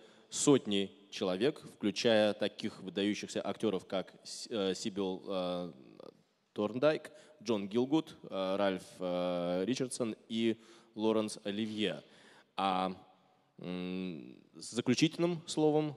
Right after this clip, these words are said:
после представления выступил, э, министр иностранных дел Энтони Иден.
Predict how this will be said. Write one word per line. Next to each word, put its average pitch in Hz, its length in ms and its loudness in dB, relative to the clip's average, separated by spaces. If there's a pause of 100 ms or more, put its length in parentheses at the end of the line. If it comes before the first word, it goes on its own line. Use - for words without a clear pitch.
(120)
после 131 280 0
представления 120 760 2 (460)
выступил, 110 760 2 (180)
э, 92 320 -2
министр 104 540 -2
иностранных 95 600 -2
дел 107 460 2
Энтони 104 400 -4
Иден. 87 420 0